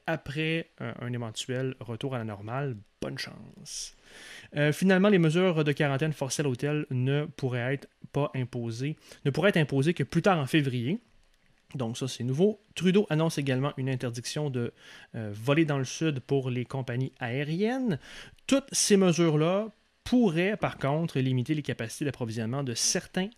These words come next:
aliments. Donc, euh, faites des piles dans vos garde-manger, je sais pas. <laughs>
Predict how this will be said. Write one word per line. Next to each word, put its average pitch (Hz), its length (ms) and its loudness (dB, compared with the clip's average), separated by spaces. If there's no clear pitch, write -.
aliments. 127 420 -2
Donc, 117 360 -8
euh, 113 120 -2
faites 127 440 -6
des 120 140 -2
piles 135 580 0
dans 120 220 -4
vos 120 180 -4
garde-manger, 131 680 -2
je 139 80 -6
sais 127 140 -4
pas. - 160 -8
<laughs> - 60 6